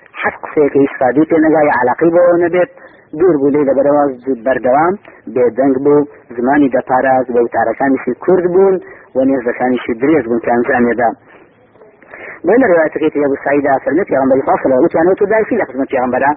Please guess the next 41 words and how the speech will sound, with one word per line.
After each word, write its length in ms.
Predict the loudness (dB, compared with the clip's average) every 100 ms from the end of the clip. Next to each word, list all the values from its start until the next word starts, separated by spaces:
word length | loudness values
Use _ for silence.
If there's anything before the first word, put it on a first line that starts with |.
| -6 -20 _ -4
صلی 140 | -2
الله 160 | 0 2
علیه 120 | 0 0
و 40 |
سلم 120 | 0 2
لە 60 | 0
مەجلیسا، 400 | 0 -4 0 -2 -2 -12 -20 -20 -6
فەرمی 220 | 0 2 2
بەڵێ 160 | 2 2
زیاد 160 | 0 -2
لە 60 | -2
سەد 140 | -2 0
جار 120 | 0 0
لە 40 | -2
خزمەتیان 400 | -4 -2 0 -2 0
لە 40 | 0
مەجلیسا 240 | -2 -2 -2
دانیشتین. 400 | -2 -4 -6 -8 -8 -18 -20 -20 -20 -20 -20 _ _ _ 0
بەوتیان 320 | 2 2 0 0
لە 40 | 2
مەجلیسا 280 | 0 0 -2 0
چۆن 160 | 0 2
بوو 140 | 0
کە 80 | 0 0
دانیشت؟ 400 | 0 -2 -8 -16 _ -20 -20 -20 -20 _ -20 -6
پێغەمبەری 360 | 0 2 2 2
خوا 100 | -2 -2
صلی 140 | 0 2
الله 160 | 2 0
علیه 140 | -2
و 40 | -2
سلم 200 | -2 -2 -2
ئەویش 200 | 0 2 2
لە 40 | 2
وەڵامە 320 | 2 2 0 0
فەرمووی: 380 | 0 2 0 -2 -8 -20 -20 -20 -20 -20 -20 _ _ -6
كان 280 | -2 0 0 -2 -2
طويل 400 | 0 2 2 0
الصمت 520 | 0 -2 -6 0 0 0 -10 _ _ -20 _
قەلیلە 340 | -2 0 2 0 -2
ضحک، 220 | -4 -6